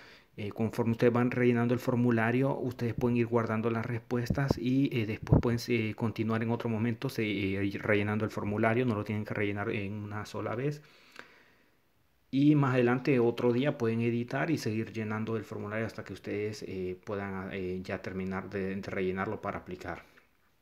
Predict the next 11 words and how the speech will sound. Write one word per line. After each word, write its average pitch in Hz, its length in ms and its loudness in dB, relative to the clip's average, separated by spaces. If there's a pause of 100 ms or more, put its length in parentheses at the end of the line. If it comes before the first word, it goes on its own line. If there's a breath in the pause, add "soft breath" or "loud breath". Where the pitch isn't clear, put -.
(1200 loud breath)
En 131 200 0
la 127 60 2
etapa 139 400 0
dos, 143 260 2
que 120 220 0
es 113 100 0
básicamente 120 800 0
del 113 520 0
siete 120 480 0
de 120 120 0
junio, 120 520 2